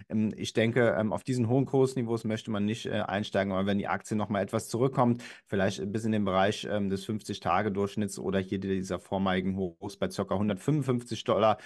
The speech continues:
könnte sich da noch mal eine Gelegenheit ergeben. Es kann natürlich auch eine Seitwärtskonsolidierung geben und dann, ähm, den nächsten Aufwärtsimpuls und dann, ja, das nächste große Ziel sind dann sicherlich die Allzeithochs hier im Bereich von circa hundertachtundachtzig Dollar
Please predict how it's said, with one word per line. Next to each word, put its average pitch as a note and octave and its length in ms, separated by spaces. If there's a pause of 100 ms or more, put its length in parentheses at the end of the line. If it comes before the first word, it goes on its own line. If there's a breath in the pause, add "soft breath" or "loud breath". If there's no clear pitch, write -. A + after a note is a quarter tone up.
(220 loud breath)
könnte G#2+ 220
sich G#2+ 180
da G#2 100
noch F#2+ 160
mal G2 80
eine F#2+ 120
Gelegenheit F#2+ 560
ergeben. G2 500
Es - 160
kann G#2 140
natürlich G2 280
auch - 100
eine G2 100
Seitwärtskonsolidierung G2+ 1300
geben G#2+ 260 (240 loud breath)
und G2 200
dann, A#2+ 300 (260 loud breath)
ähm, G#2 280
den G#2 140
nächsten A#2 340
Aufwärtsimpuls A#2+ 1000
und G2+ 180
dann, A2 260 (640 loud breath)
ja, F#2 220
das - 220
nächste C#3+ 260
große C#3+ 380
Ziel C#3+ 260
sind C3 220
dann A#2+ 120
sicherlich A#2+ 400
die - 120
Allzeithochs G2 640
hier F#2+ 80
im F#2+ 100
Bereich E2+ 300
von F2 140
circa E2+ 260
hundertachtundachtzig F2 880
Dollar G2+ 340